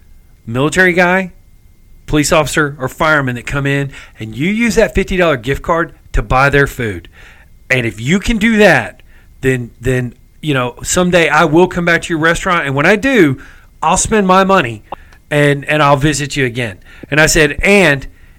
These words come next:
if I like what I see, I'll send you a message to let you know that I came in and that I liked what you did and, and that it was better."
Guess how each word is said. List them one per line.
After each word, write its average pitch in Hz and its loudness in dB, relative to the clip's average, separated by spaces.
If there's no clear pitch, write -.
if 156 0
I 143 4
like 190 4
what 208 4
I 180 4
see, 156 0
I'll 170 6
send 208 -2
you 190 4
a 151 4
message 160 0
to 160 -6
let 156 0
you 170 -2
know 170 4
that 135 2
I 160 6
came 185 2
in 143 2
and 135 -4
that 143 4
I 143 6
liked 151 4
what 165 0
you 160 -6
did 135 4
and, 139 2
and 143 -4
that 135 -4
it 120 -6
was 117 -6
better." 143 0